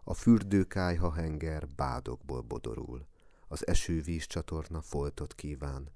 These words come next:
hogy ne a falra folyna. Rossz lábasok, szegecs lapul, az ember él, s nehezen idomul. Húsz év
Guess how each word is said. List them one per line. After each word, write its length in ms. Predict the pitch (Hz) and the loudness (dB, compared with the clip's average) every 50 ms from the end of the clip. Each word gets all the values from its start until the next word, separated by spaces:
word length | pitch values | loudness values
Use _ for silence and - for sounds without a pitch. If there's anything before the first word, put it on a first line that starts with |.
| - - - | -18 -18 -8
hogy 160 | - - 82 | -4 -4 -2
ne 180 | 76 160 151 143 | 0 0 -2 -2
a 60 | - | -4
falra 380 | 127 - - 117 113 - - 113 | -6 -6 -8 -6 -6 -8 -10 -10
folyna. 580 | - - - - - - - - - - - - - - - - - - - - | -12 -12 -10 -8 -8 -8 -10 -10 -14 -14 -16 -20 -20 -20 -20 -20 -20 -20 -14 -8
Rossz 280 | - 78 76 71 - - | -4 -2 -2 -2 -2 -2
lábasok, 760 | 78 78 78 78 78 76 73 71 - - - 71 - - - - - - - - | -2 0 0 0 0 -2 -4 -6 -6 -6 -8 -8 -8 -12 -16 -20 -20 -20 -20 -20
szegecs 580 | - - - 82 80 - - 73 - - - - | -14 -6 -2 -2 -2 -2 -2 -6 -6 -6 -8 -8
lapul, 520 | 71 71 - - - - 64 64 69 - - - - - - - - - - | -8 -6 -6 -6 -8 -6 -6 -8 -10 -10 -12 -16 -20 -20 -20 -20 -20 -16 -10
az 160 | - 76 - | -8 -6 -4
ember 360 | 76 76 71 67 62 62 60 - | -4 -4 -4 -4 -6 -8 -8 -8
él, 400 | - - 78 76 76 73 71 76 - - - - - - - - - | -6 -6 -4 -4 -4 -6 -8 -10 -14 -18 -20 -20 -20 -20 -20 -20 -16
s 120 | - - - | -12 -10 -8
nehezen 480 | - 64 - - - - - - - | -6 -6 -6 -6 -6 -6 -8 -8 -10
idomul. 600 | - - - - - - - - - - - - - - - - - - - - - - - - - - - - - | -12 -12 -12 -12 -12 -12 -14 -14 -16 -16 -16 -18 -18 -20 -20 -20 -20 -20 -20 -20 -20 -20 -20 -20 -20 -20 -20 -16 -10
Húsz 500 | - - - 98 95 95 95 - - - - | -4 0 0 2 2 0 -2 -6 -8 -10 -10
év 280 | 80 76 73 69 67 | -8 -6 -6 -6 -8